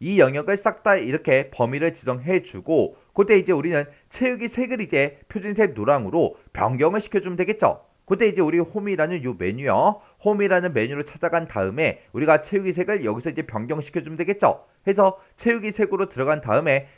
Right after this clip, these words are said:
여기서 이제 표준색 노랑 요거 이제 찍어주면 되겠죠. 해서 노랑에서 클릭이요. 클릭했더니 이제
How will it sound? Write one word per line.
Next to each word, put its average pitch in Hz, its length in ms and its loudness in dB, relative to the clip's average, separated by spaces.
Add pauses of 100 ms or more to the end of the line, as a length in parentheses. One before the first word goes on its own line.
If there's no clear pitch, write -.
여기서 131 240 0
이제 147 140 -4
표준색 208 680 -4
노랑 127 300 0 (180)
요거 139 240 0
이제 170 160 -4
찍어주면 190 400 -4
되겠죠. 160 480 -2 (300)
해서 170 180 0
노랑에서 135 680 2
클릭이요. 185 680 -4 (400)
클릭했더니 190 720 -2 (160)
이제 165 460 2